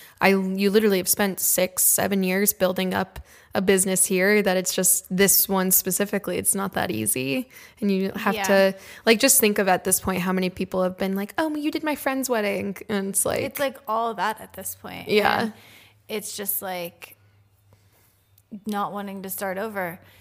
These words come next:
Speaker 2: And I just wish that we would have, even just to say that we, like,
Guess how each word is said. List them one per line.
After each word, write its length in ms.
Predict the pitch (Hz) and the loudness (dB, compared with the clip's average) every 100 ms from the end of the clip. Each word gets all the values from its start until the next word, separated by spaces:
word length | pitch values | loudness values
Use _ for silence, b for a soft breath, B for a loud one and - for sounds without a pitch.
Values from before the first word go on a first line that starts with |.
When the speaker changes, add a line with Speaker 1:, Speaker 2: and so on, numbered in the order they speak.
| b b | b b
Speaker 2:
And 600 | 208 190 185 180 180 - - | -6 -4 -6 -8 -10 -14 -12
I 140 | 202 202 | -8 -6
just 260 | 208 208 | -6 -8
wish 260 | 190 185 180 | -8 -10 -8
that 140 | 175 | -10
we 120 | 151 170 | -10 -12
would 240 | 170 165 | -12 -12
have, 420 | 180 - 165 180 - | -10 -8 -8 -12 -14
even 340 | 262 254 262 | -10 -6 -6
just 360 | 220 220 - - | -6 -6 -8 -8
to 140 | 226 | -10
say 420 | 208 - 180 165 156 | -8 -6 -6 -8 -8
that 220 | 139 104 | -10 -10
we, 120 | 135 | -12
like, 220 | 135 - | -14 -16